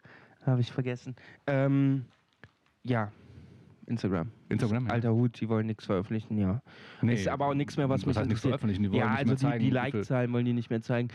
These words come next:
Speaker 1: Aber ich b-, bin sowieso wegen
Speaker 2: Ja, aber
Speaker 1: mir
Speaker 2: der Grund war so witzig, ne?
Speaker 1: wegen
Speaker 2: Weil
Speaker 1: mir
Speaker 2: halt
Speaker 1: kann
Speaker 2: viele
Speaker 1: man
Speaker 2: Leute
Speaker 1: das
Speaker 2: Angst
Speaker 1: Inter-
Speaker 2: haben. Die, der, der Grund, was sie gesagt haben, der Sprecher von Instagram meinte so, ja, der Grund ist ja im Grunde der,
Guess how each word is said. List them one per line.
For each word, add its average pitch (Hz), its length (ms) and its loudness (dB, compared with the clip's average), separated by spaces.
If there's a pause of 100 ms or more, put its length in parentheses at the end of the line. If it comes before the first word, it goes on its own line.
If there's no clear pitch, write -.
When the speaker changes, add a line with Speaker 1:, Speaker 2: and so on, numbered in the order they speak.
(200)
Speaker 1:
Aber 127 200 0
ich - 180 -6
b-, - 160 -10
bin 139 260 -2
sowieso 131 540 0 (1040)
wegen 135 120 2
Speaker 2:
Ja, 120 60 2
aber 139 80 2
Speaker 1:
mir 147 40 0
Speaker 2:
der 147 80 -2
Grund 214 300 -8
war 139 100 -8
so 110 180 -12
witzig, 101 400 -16
ne? 107 120 -2
Speaker 1:
wegen 135 120 2
Speaker 2:
Weil 131 120 2
Speaker 1:
mir 156 60 2
Speaker 2:
halt 156 120 -2
Speaker 1:
kann 165 120 0
Speaker 2:
viele 160 100 2
Speaker 1:
man 156 80 -2
Speaker 2:
Leute 147 120 -4
Speaker 1:
das 143 80 -4
Speaker 2:
Angst 147 140 -4
Speaker 1:
Inter- 143 140 -6
Speaker 2:
haben. 214 180 -8
Die, 131 60 -10
der, 139 100 -4 (120)
der 120 140 -2
Grund, 180 240 -2
was 196 120 -8
sie 175 80 -6
gesagt 135 280 -4
haben, 165 160 -6
der 135 100 -6
Sprecher - 360 -8
von - 140 -6
Instagram 139 340 -4
meinte 139 180 -4
so, 139 140 -2 (340)
ja, - 60 -4
der 123 100 0
Grund 120 220 0
ist 208 120 -4
ja 165 40 -2
im 143 80 2
Grunde 131 240 0
der, 131 260 0